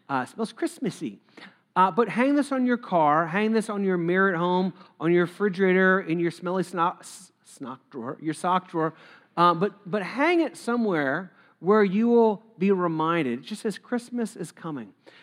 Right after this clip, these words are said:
Because what we want to do is we want, over these next twenty days or so, to be intentional about our journey with God.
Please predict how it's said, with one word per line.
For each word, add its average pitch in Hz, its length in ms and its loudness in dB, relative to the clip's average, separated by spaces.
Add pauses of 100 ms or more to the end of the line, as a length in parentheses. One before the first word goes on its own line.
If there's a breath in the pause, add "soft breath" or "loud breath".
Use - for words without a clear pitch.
(120)
Because 202 240 -4
what 262 180 -4
we 285 100 0
want 175 320 0
to - 80 -12
do 107 360 -12 (640 soft breath)
is 185 160 -2
we 226 180 0
want, 208 380 -2
over 185 240 2
these 170 240 2
next 175 280 -4
twenty 185 300 -4
days 127 240 -4
or 120 100 -10
so, 131 400 -10 (320 soft breath)
to 202 160 -4
be 202 300 -2
intentional 180 920 -6 (260 soft breath)
about 165 560 0
our 165 160 -2
journey 147 640 -2 (300 soft breath)
with 135 260 -10
God. 101 380 -12